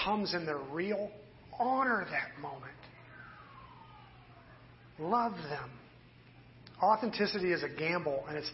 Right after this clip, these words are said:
terrifying. And the damage you can do by judging or mistreating someone when they're authentic is huge. So don't do it. I don't tell people what to do very often, but I'll, I'll tell you what to do in that one. Don't do that.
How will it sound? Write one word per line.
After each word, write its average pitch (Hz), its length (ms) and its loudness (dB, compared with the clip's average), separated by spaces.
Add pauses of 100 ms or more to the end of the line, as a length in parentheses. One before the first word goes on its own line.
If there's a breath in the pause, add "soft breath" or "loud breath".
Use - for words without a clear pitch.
terrifying. 160 600 0 (640 loud breath)
And 160 80 -4
the 156 60 -2
damage 214 420 6
you 202 120 4
can 196 200 0
do 185 120 4
by 165 200 2 (180)
judging 170 360 2
or 139 80 -4
mistreating 165 600 -2
someone 151 440 -4
when 143 100 -4
they're 156 160 0
authentic 147 560 -2
is 131 240 -2
huge. 135 280 -6
So - 180 -4
don't 190 260 0
do 135 60 -8
it. 120 120 -10 (2000 loud breath)
I 220 60 6
don't 247 120 4
tell 170 180 2
people 151 240 0
what 147 200 -2
to 127 100 -10
do 143 140 -8
very 131 200 -6
often, 131 320 -8
but 175 120 0
I'll, 208 200 2 (220)
I'll 202 240 6
tell 170 160 2
you 147 100 -2
what 139 140 -4
to 135 60 -12
do 131 180 -8
in 131 120 -10
that 127 120 -10
one. 123 140 -12
Don't 247 200 4
do 151 200 -4
that. - 160 -10